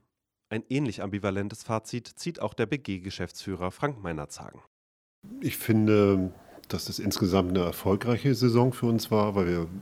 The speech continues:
Speaker 2: den Klassenerhalt geschafft haben, was für uns hier in Göttingen nach wie vor keine Selbstverständlichkeit ist. Auf der anderen Seite war das Ziel vor der Saison, dass wir um die Play-ins mitspielen,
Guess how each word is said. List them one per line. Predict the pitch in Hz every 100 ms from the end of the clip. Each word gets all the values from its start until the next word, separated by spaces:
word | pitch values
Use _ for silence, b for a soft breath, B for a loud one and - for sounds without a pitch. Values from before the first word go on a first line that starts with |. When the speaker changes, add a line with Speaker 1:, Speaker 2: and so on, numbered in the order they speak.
| - 104 -
Speaker 2:
den | 92
Klassenerhalt | - 113 165 127 131 -
geschafft | 123 127 120 -
haben, | 117 117 117
was | 101 95
für | - 98 92 90 85 -
uns | 98 98
hier | - 92
in | 90 87 87 -
Göttingen | 95 - 101 98 95 92 B B B B B B -
nach | 95 -
wie | 95
vor | - 90
keine | - 92
Selbstverständlichkeit | 87 98 - 95 98 110 123 - 113 117
ist. | 127 127 127 - -
Auf | 98
der | - -
anderen | 95 107
Seite | 98 98 101 101 101 90
war | 90 92
das | 98 - -
Ziel | - 110 113 107
vor | - 104
der | 101
Saison, | 92 95 98 92 101 101 90
dass | 85 - 98
wir | 90 90
um | 98 92
die | 90 90 87
Play-ins | - - 101 123 123 127 -
mitspielen, | 123 - - 131 131 143 180